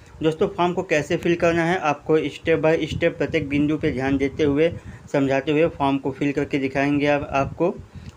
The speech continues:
उसके बाद दोस्तों, कुछ जरूरी बिंदुओं पे ध्यान देंगे, जैसे कि इसका जो registration की date है,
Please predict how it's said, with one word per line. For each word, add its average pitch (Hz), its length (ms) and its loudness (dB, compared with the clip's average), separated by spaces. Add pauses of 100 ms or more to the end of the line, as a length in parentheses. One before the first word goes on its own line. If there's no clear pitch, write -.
उसके 156 280 -2
बाद 185 180 4
दोस्तों, 180 340 -4
कुछ 190 160 2
जरूरी 151 260 4
बिंदुओं 156 340 2
पे 165 140 -2
ध्यान 139 300 0
देंगे, 151 420 0 (460)
जैसे 135 340 0
कि 165 360 0 (300)
इसका 151 200 -2
जो 175 180 2
registration 165 560 -2
की 175 180 0
date 165 340 0
है, 190 260 2